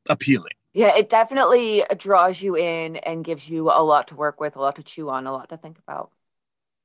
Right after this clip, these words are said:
Speaker 1: I like chewing.
Speaker 2: Yeah, me too. Chewing is good.
Speaker 1: Yeah, I also like swallowing things whole. That's also fun.
Speaker 2: That, um, well, just I,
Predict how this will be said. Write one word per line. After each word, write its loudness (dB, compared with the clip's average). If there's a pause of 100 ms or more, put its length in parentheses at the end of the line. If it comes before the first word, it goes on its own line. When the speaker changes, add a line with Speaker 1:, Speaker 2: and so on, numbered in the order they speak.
(1400)
Speaker 1:
I 4
like 0
chewing. 0 (800)
Speaker 2:
Yeah, -4
me -8
too. -8
Chewing -8
is -12
good. -8 (520)
Speaker 1:
Yeah, -8 (120)
I 0
also 4
like 2
swallowing 2
things -6
whole. -8 (320)
That's -2
also 0
fun. -8 (200)
Speaker 2:
That, 2 (140)
um, -2 (460)
well, -2
just -20 (520)
I, 0